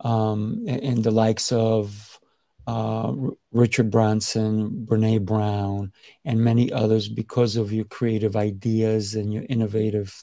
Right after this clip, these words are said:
thoughts. What do you say to that? How would you say, because y-,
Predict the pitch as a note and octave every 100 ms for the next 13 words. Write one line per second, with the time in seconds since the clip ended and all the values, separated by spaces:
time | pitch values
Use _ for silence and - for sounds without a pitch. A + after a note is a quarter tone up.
0 | _ A#2 A2+ G2+ - - - - - -
1 | - - _ _ _ _ _ _ _ -
2 | _ _ _ _ _ _ _ _ _ _
3 | _ _ _ _ _ _ _ A#2+ C3 C#4+
4 | D4 - - G2+ G2 G2 - - - _
5 | - A#2 B2+ D#3 - - - _ _ _
6 | _ _ _ B2+ C3 A2+ A#2+ A2+ - A#2
7 | A#2+ C3+ C3+ C3+ B2+ A#2 - - F#2 F2+
8 | -